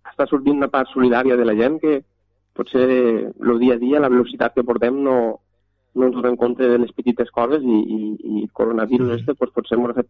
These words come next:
Speaker 1: parar i mirar una mica a l'entorn, baixar velocitat, i, i, i la veritat que està sortint sentiments de les persones que potser les tenen una mica camuflades.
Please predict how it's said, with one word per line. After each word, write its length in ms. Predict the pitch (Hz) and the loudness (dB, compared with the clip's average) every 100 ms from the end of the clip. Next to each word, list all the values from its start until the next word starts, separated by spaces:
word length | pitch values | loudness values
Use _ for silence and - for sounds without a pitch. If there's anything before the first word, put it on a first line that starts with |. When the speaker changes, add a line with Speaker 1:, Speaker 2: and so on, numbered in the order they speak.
| - | -4
Speaker 1:
parar 380 | 113 117 110 110 - _ _ _ - | -4 -2 -2 -4 -16 _ _ _ -2
i 120 | 127 | 0
mirar 240 | 123 120 | 2 2
una 100 | 123 | 0
mica 280 | 117 123 127 | 0 0 0
a 40 | 117 | 0
l'entorn, 800 | 110 107 135 160 139 117 113 113 | 0 0 2 0 -2 -4 -4 -4
baixar 280 | 107 123 | -4 -2
velocitat, 640 | 123 120 117 113 143 151 - | 0 -2 -2 -2 0 -2 -2
i, 100 | 120 113 | -2 -2
i, 200 | - 110 110 107 _ - | -2 -4 -4 -8 _ -4
i 60 | |
la 100 | 110 | -2
veritat 180 | 110 110 | 0 0
que 60 | 127 | -2
està 100 | 143 | -4
sortint 280 | 135 135 127 | -4 -2 -2
sentiments 400 | 131 117 117 123 | -2 0 0 0
de 60 | 120 | -4
les 80 | - | -6
persones 380 | 117 113 135 156 | -6 -4 -6 -6
que 100 | 127 | -10
potser 300 | 117 123 117 | -8 -6 -6
les 140 | - - | -8 -10
tenen 200 | 120 117 | -4 -4
una 120 | 113 | -4
mica 440 | 107 107 101 98 - | -6 -6 -8 -10 -14
camuflades. 520 | - 104 104 107 113 | -10 -10 -8 -10 -10